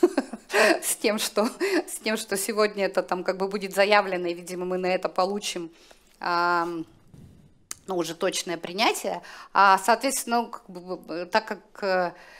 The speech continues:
план, если это попадает в план, то это, а, мгновенная энергетика этому всему при-, по-, там придаётся, и в этом смысле там и, понятно, и депутаты Государственной Думы, то есть там уже рассмотрение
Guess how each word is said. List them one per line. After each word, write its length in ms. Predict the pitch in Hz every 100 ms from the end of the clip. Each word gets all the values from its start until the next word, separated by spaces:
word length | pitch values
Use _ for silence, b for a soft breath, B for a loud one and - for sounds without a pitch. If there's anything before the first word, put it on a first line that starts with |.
| B B -
план, 480 | 247 240 220 190 - _ -
если 300 | 220 233 226
это 80 | 202
попадает 420 | 196 214 220 208
в 120 | -
план, 400 | - 220 202 196
то 80 | 190
это, 320 | 185 196 - - -
а, 340 | 180 185 175 175
мгновенная 960 | 170 170 180 180 214 226 240 214 202
энергетика 540 | 208 208 208 226 -
этому 240 | 190 175 185
всему 240 | - 208
при-, 180 | 185 175 _ _
по-, 560 | 185 185 175 170 151 - _
там 220 | - 165
придаётся, 720 | 160 170 175 208 320 339 -
и 40 | 180
в 40 |
этом 200 | 180 175
смысле 380 | 175 190 175 180
там 280 | 165 170 175
и, 20 |
понятно, 480 | 170 180 170 170 165
и 240 | 160 156
депутаты 520 | 160 180 208 277 311
Государственной 640 | 247 208 226 226 226 208 202
Думы, 320 | 196 208 196 190 B B -
то 80 |
есть 140 | 185 -
там 180 | 226 226
уже 220 | 208 247
рассмотрение 920 | 220 - 226 226 294 294 247 190